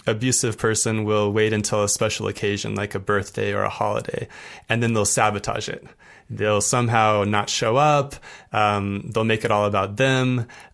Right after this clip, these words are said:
uh, whatever it is to sort of take away the joy from those special occasions. And then, of course,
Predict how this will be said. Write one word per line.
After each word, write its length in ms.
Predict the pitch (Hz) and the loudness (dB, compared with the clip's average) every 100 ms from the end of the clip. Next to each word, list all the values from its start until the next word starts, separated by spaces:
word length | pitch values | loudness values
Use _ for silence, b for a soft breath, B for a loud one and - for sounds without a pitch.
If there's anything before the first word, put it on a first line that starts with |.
| - | 0
uh, 180 | 107 | 2
whatever 520 | 107 120 127 147 135 135 | 2 2 2 2 4 2
it 120 | 120 | 4
is 360 | 113 107 101 | 4 2 0
to 340 | - 110 101 101 | -2 0 0 0
sort 220 | - 104 | 0 0
of 120 | 101 | 0
take 300 | - 117 107 | -2 -4 -2
away 220 | 107 104 | 0 0
the 120 | 101 92 | 0 -2
joy 460 | 92 107 101 98 | -2 0 0 0
from 220 | 95 101 | -2 -6
those 180 | 95 92 | -4 -2
special 340 | - 98 - 110 | -2 -4 -4 -6
occasions. 680 | - 104 104 110 107 - - B B - | -4 -4 -4 -6 -6 -6 -8 B B -4
And 180 | 113 | -2
then, 240 | 110 127 120 | 0 0 0
of 140 | 101 | -2
course, 500 | - 104 101 - - | -2 0 0 -2 -4